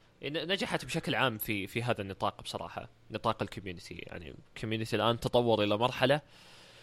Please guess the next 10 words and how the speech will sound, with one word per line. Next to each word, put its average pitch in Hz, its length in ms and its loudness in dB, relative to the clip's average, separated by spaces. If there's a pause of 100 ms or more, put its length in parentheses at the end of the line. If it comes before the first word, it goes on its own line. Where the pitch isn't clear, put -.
(220)
غير 127 160 8
طبيعية، 92 580 -4 (120)
إنك 127 220 0
حتى - 340 0
توصل 147 320 2
لمرحلة 123 380 2
إنك 110 220 -2
أنت 131 160 -4
تصدر 135 360 0
اللعبة 139 400 4